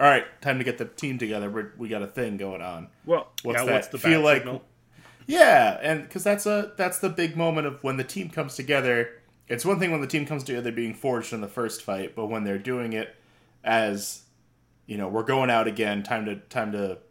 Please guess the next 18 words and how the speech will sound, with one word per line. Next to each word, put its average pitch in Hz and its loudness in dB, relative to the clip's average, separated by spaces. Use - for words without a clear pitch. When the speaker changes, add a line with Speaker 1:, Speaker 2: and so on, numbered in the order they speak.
Speaker 1:
pack - -2
up 107 -10
and 98 -8
go," 107 0
what 110 0
does 107 -4
that 104 -4
sound 110 -2
like? 78 -10
Are 104 -6
they, 90 -8
is 98 -8
Duck 104 -4
like, - -6
"Ah, 92 -2
shit, - -10
all 107 -6
right, 82 -10